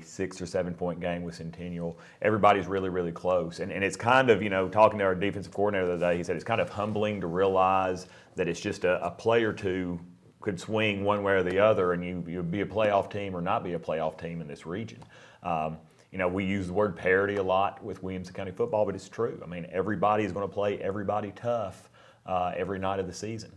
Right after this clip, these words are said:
And, and everybody's dangerous, you know, and, and everybody, you better come, come ready to play and, and bring your A game because it's just, people take a lot of pride and these schools take a lot of pride and they're really well-coached football teams. So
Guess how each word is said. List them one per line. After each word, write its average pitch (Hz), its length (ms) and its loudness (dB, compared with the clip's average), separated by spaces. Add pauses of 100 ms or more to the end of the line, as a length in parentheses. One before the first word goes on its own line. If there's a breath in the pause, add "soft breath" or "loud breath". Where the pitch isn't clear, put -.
(120)
And, 90 220 -8
and 87 340 -4 (400 loud breath)
everybody's 107 520 4
dangerous, 123 680 -2
you 101 100 -8
know, 110 320 -2
and, 101 200 -4
and 92 200 -4
everybody, 104 420 6
you 101 180 0
better 107 260 6
come, 110 500 -2 (180)
come 123 200 0
ready 123 220 6
to 131 80 -2
play 117 440 6
and, 107 120 -2
and 95 120 -6
bring 101 220 0
your 98 160 0
A 113 160 0
game 98 360 -6
because 95 480 0 (340 soft breath)
it's 92 120 -6
just, 107 240 -2 (280)
people 110 200 -2
take 110 140 2
a - 20 4
lot 107 140 6
of 104 60 -6
pride 110 340 6
and 104 100 0
these 95 100 -6
schools 101 280 -2
take 101 160 -2
a - 20 -4
lot 104 140 2
of 101 80 -6
pride 101 340 4
and 95 80 -6
they're 90 100 -4
really 95 220 0
well-coached 95 680 0
football 90 380 -4
teams. 87 420 -10
So 87 280 -2